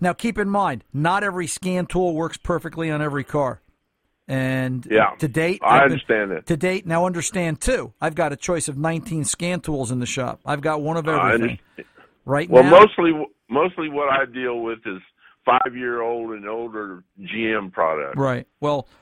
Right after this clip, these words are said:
Speaker 1: right, right now, that Launch tool has become my right arm. So,
Speaker 2: Okay.
Speaker 1: you know, I, I, I noticed that. I said that to Danny the other day. I said, "I haven't put this tool down in three weeks. I haven't gone to anything else," and that says a lot.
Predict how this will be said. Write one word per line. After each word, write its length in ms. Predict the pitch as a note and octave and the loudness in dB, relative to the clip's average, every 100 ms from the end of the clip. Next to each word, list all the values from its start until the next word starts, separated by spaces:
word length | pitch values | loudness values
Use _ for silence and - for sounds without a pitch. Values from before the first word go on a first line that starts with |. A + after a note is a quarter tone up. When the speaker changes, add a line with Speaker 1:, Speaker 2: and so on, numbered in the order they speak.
| - | -6
Speaker 1:
right, 280 | D3+ D#3+ - | -4 -4 -6
right 300 | D#3 E3+ F3+ | -4 -2 -2
now, 240 | E3+ F3+ | -4 -2
that 180 | E3+ D#3+ | -2 -4
Launch 400 | D#3 D3 D#3 - | -4 -4 -4 -6
tool 380 | - F3 F3 D3+ _ _ - | -4 -2 -2 -4 _ _ -8
has 100 | C3 | -6
become 320 | C3 C3+ D3 | -4 -4 -4
my 160 | C#3+ C#3+ | -2 -2
right 320 | C3+ C#3 C3+ | -2 -2 -2
arm. 260 | C3 B2 G2+ _ _ _ _ _ _ _ | -4 -6 -8 _ _ _ _ _ _ _
So, 280 | - C3 B2 | -4 0 0
Speaker 2:
Okay. 260 | G#2 F#2+ - | 2 0 0
Speaker 1:
you 100 | C3 | -2
know, 80 | C3+ | -2
I, 280 | D3+ D3 - | -2 -4 -2
I, 180 | D3 C#3+ | -4 -2
I 120 | D3+ | -2
noticed 340 | D3 E3 E3+ - | 0 0 -2 -2
that. 180 | E3 D3+ | -2 -2
I 40 | |
said 200 | A#2+ E3 | -4 -4
that 140 | D#3 | -4
to 80 | D3+ | -4
Danny 340 | B2 D3+ D#3 D#3 | -4 -2 -2 -2
the 140 | D3+ | -2
other 100 | C#3+ | -2
day. 220 | B2+ D3 | -2 -2
I 40 | C#3+ | -2
said, 180 | - C3+ | -4 -4
"I 40 | |
haven't 200 | C#3+ C#3+ | -2 -4
put 120 | D3+ | -4
this 160 | - C#3+ | -6 -6
tool 220 | - D3 | -4 -4
down 240 | C#3 D3 | -2 -2
in 80 | C#3 | -4
three 260 | A#2 C3 C#3 | -6 -4 -2
weeks. 400 | C#3 C3+ - - - - _ | 0 -2 -6 -18 -20 -20 _
I 80 | B2+ | -4
haven't 180 | C3 C3 | -2 -2
gone 240 | C3+ C#3 | -2 -4
to 100 | B2+ | -4
anything 380 | C#3 C3+ - C3+ | -4 -6 -4 -2
else," 200 | C3+ B2+ | -2 -2
and 100 | - | -4
that 140 | B2+ B2 | -6 -4
says 260 | - C3 | -4 -4
a 60 | A#2+ | -4
lot. 280 | A2+ A2+ | -4 -4